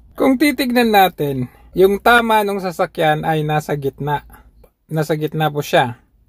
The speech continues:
Ayon sa balita, merong isang Vios. Ayan, ito po yung kalsada. Ayan po, sa Skyway. Vios, nandito sa likod. Merong Innova.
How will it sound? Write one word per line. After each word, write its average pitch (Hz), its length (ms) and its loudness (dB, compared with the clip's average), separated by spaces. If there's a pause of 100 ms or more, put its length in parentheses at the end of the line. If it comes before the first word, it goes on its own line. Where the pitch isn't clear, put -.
(100)
Ayon 311 400 0
sa 214 240 0
balita, 151 800 -4
merong 277 560 2
isang 226 480 0
Vios. 190 640 0
Ayan, 147 320 -6
ito 214 160 -4
po 226 160 0
yung 226 240 2
kalsada. 185 720 2
Ayan 160 240 -6
po, 165 240 0 (560)
sa 147 160 -8
Skyway. 170 720 0 (760)
Vios, 240 880 2
nandito 175 480 -6
sa - 80 -4
likod. 202 560 0 (320)
Merong 196 800 4
Innova. 180 720 4